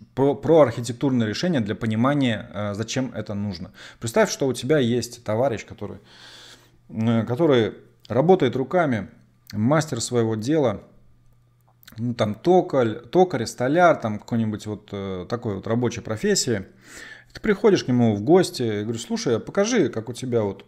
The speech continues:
<clears throat> я хочу это, мне работа определенно нужно выполнить. Я думаю, может быть, с тобой там законтачиться. Зачем я буду кого-то нанимать, я тебе лучше деньги дам, и все, сделаешь мне".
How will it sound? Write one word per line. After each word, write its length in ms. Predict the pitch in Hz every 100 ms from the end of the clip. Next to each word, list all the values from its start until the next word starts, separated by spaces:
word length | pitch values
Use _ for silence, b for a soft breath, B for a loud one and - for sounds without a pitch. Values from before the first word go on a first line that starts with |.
| _
<clears throat> 520 | - 220 202 185 113 110
я 100 | 120
хочу 300 | 123 - 113
это, 280 | 95 90 101 - _ _ _ _ - -
мне 140 | 139
работа 340 | 139 180 220
определенно 440 | 104 104 104 98 95
нужно 200 | 101 98
выполнить. 460 | 101 - 92 78
Я 80 | 123
думаю, 220 | 110 107
может 260 | 104 110 104
быть, 160 | 101 -
с 60 |
тобой 340 | - 120 165 113
там 220 | 95 92
законтачиться. 680 | 98 110 113 156 - - - b b b
Зачем 220 | 117 120 143
я 80 |
буду 160 | 110 101
кого-то 320 | 120 117 104
нанимать, 420 | 104 117 170 135
я 60 | 101
тебе 260 | 107 139 143
лучше 280 | 95 -
деньги 240 | 101 101 92
дам, 320 | 143 156 92
и 240 | 98 95 85
все, 300 | - 78 - - B B B B
сделаешь 400 | 101 123 110 -
мне". 120 | 95